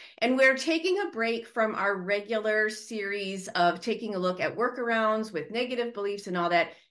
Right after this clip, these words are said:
to bring on two very special guests that you can see with us here today. We've got Monica Klein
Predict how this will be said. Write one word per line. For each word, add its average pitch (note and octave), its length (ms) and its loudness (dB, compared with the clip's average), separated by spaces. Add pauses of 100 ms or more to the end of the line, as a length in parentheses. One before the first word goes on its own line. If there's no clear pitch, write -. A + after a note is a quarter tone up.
(120)
to G3+ 80 -4
bring A#3 320 -2
on G#3+ 280 2
two E4 400 0
very B3 300 0
special G#3 480 -4
guests F3 540 -4 (220)
that F3+ 180 -2
you F#3+ 120 -4
can F#3+ 280 2
see F3 340 2
with E3 240 0
us D3+ 180 -2
here D#3 160 -6
today. D3+ 440 -4 (100)
We've G3 160 -4
got G3+ 220 4
Monica C4+ 340 2
Klein G#3+ 540 -2